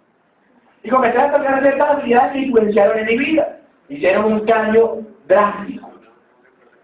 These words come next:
En la vida es como el don de la gente. Ya es una persona antipática,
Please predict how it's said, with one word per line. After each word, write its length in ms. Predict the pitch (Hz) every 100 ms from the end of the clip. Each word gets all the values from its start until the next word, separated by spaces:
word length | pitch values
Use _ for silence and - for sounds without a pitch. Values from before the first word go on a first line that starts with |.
| _ _ _ _ 135
En 140 | 135
la 80 | 143
vida 300 | 147 226 220
es 80 | -
como 160 | 214 185
el 160 | -
don 240 | 190 196 196
de 60 |
la 140 | 190 175
gente. 480 | 190 180 170 120 - _ _ _ _ _ _
Ya 80 | -
es 160 | 170 190
una 160 | 202
persona 380 | 180 160 165 180 -
antipática, 800 | - 135 - 165 147 110 -